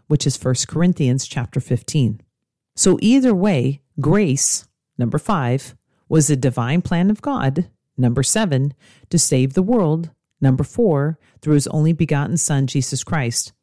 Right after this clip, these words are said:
twenty-three, the promised seed. Let us take a look at Romans chapter five, verses twenty to twenty-one for a moment. It says, "Moreover, the law entered, that the offense might abound. But where sin abounded,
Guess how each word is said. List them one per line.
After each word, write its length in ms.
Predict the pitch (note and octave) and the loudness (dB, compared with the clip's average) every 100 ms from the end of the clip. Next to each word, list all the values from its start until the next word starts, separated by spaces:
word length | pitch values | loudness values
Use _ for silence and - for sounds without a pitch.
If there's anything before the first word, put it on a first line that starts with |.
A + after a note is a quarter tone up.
| _ | _
twenty-three, 760 | - C3+ B2 B2 F3+ E3 A#2+ B2+ _ _ - | -2 0 2 0 0 0 2 -2 _ _ -6
the 80 | |
promised 420 | - G#2 G2+ A2 - | -4 -4 -4 -2 -2
seed. 320 | C3 A2 - _ _ _ _ G#3+ | -2 -8 -12 _ _ _ _ 0
Let 100 | B3+ | 0
us 140 | - | 2
take 260 | D#4+ C#4+ - F#3+ | 0 0 -4 -2
a 60 | |
look 240 | G3 F3 C#3+ | 0 2 0
at 160 | A#2+ - _ _ _ _ D3+ | -2 -6 _ _ _ _ 0
Romans 460 | C#3 C#3+ B2+ - | 2 4 2 -2
chapter 340 | - C3+ - A#2+ | -4 -6 -4 -6
five, 420 | - C3 B2 A#2+ | -2 -2 -2 -2
verses 500 | B2+ - - A#2+ - _ _ - | -4 -4 -6 -8 -10 _ _ -8
twenty 360 | - D3 B2 B2+ | -2 0 0 -2
to 140 | B2 | -2
twenty-one 500 | - B2+ A#2 D#3+ E3 | -2 -2 0 2 0
for 180 | - A#2+ | -2 -4
a 60 | B2 | -2
moment. 420 | G#2 F#2 - - _ _ _ - - - | -2 -2 -6 -12 _ _ _ -20 -20 -6
It 120 | D#3 | -2
says, 300 | - D#3+ D3+ | 0 2 2
"Moreover, 460 | D#3+ D#3 D#3 D3+ D3 | 2 2 0 0 0
the 100 | B2+ | -2
law 260 | B2+ B2 - | -2 -4 -2
entered, 480 | - C3+ A#2+ G#2+ - _ _ _ - | 0 0 0 -6 -8 _ _ _ -4
that 180 | C3+ | -2
the 140 | C#3 - | -2 0
offense 500 | D3+ D#3 D3+ C#3 - | -2 0 0 0 -2
might 200 | A#2 A2+ | -4 -6
abound. 500 | - C#3+ D3 A#2+ - _ _ _ - | -4 -2 -2 -4 -10 _ _ _ -2
But 120 | D3+ | 2
where 180 | D3 C#3 | 4 2
sin 440 | - F3 F3 F#3 - | 0 0 2 2 0
abounded, 600 | B2+ B2+ D#3 D3+ A2+ | -4 -2 0 0 -2